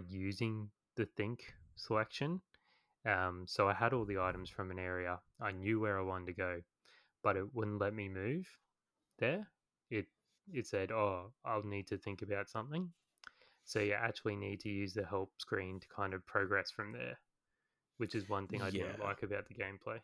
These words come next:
Speaker 1: Yeah.
Speaker 2: Yeah, i-, it's very, um,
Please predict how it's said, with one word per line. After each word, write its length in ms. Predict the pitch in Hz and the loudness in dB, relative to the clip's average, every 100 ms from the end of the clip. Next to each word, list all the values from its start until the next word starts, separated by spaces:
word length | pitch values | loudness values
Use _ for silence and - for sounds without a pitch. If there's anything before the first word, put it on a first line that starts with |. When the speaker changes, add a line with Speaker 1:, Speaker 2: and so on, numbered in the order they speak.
| _ _ | _ _
Speaker 1:
Yeah. 220 | 127 127 - _ _ - - _ _ _ _ - | -12 -12 -16 _ _ -20 -20 _ _ _ _ -4
Speaker 2:
Yeah, 340 | 120 110 107 | 2 6 6
i-, 240 | 98 107 - | 4 0 0
it's 240 | 139 - | 2 2
very, 640 | - 135 139 139 131 120 - | 2 2 2 0 0 -2 0
um, 640 | 113 101 98 92 92 | 2 2 2 -2 -6